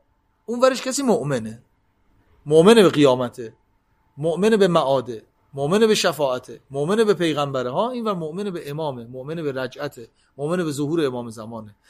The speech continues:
پس به این شکل آیات قرآن باطن پیدا می‌کنن و باطنش معلوم می‌شود. کسانی که انکار کردن رجعت را، اینا همه ایشون میگه که بله این قسمت و لحاظا ورده،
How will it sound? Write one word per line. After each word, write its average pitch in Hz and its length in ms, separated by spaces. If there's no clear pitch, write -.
پس 143 200
به 147 100
این 233 200
شکل - 420
آیات 170 400
قرآن 170 540
باطن 139 460
پیدا 107 340
می‌کنن 104 460
و 127 80
باطنش 135 500
معلوم 123 300
می‌شود. 98 480
کسانی 220 540
که 262 320
انکار 156 400
کردن 220 460
رجعت 233 500
را، 220 400
اینا 175 200
همه 220 400
ایشون 190 260
میگه 170 220
که 226 120
بله 175 340
این 160 120
قسمت 147 380
و 151 60
لحاظا 180 400
ورده، 127 420